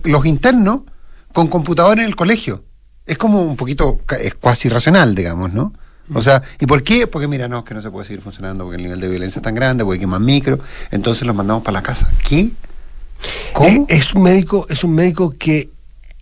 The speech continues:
Speaker 2: ante la imposibilidad de, de hacer un diagnóstico amputa.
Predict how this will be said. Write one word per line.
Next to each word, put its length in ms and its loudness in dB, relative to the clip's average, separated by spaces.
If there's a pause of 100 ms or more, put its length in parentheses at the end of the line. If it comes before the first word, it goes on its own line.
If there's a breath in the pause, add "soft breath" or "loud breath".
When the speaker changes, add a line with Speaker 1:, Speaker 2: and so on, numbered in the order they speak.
Speaker 2:
ante 320 2
la 80 2
imposibilidad 840 2
de, 480 -2
de 140 -4
hacer 280 0
un 120 2
diagnóstico 560 0
amputa. 480 -4